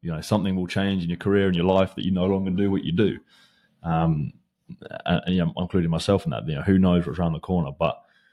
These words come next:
there will be a period of time you'll look back on your life right now and be like, "Shit, that was the glory years. I wish I'd enjoyed them a little bit more." So that's my final point for, uh, this episode. Um, and that's gonna be me signing off.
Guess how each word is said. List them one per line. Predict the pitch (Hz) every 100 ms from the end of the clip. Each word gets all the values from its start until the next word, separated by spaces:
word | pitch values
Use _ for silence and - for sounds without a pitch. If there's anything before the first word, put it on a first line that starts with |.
| _ _ _
there | 95 95
will | 104 95
be | 92
a |
period | 87 87 82
of | 78
time | 80 80 78 76 -
you'll | 90
look | 90 -
back | 76 53 - 85
on | 82
your | 82 82
life | 78 - - 82
right | 87 -
now | 80 71 76
and | 80
be | 76
like, | 78 76 - - - _
"Shit, | - - 101 87 - - -
that | 98
was | 95 -
the | 92
glory | 95 87 78
years. | 71 73
I | 71
wish | 82 101 - 90
I'd | 85 92
enjoyed | 87 101 90
them | 87 82
a |
little | 82 -
bit | 80 -
more." | 73 71 -
So | 87 85 78 - - -
that's | - 117
my | 107
final | 104 90 85
point | - 80 82 _
for, | - 80 78 78 -
uh, | 82 78 73
this | 80 -
episode. | 78 80 - 73 80 80 - _ _ _ -
Um, | 82 80 - - 113 - _ - - _ _ _ -
and | 98
that's | 87
gonna | 101 85
be | 85
me | 80
signing | - 90 78 78 78
off. | 80 - -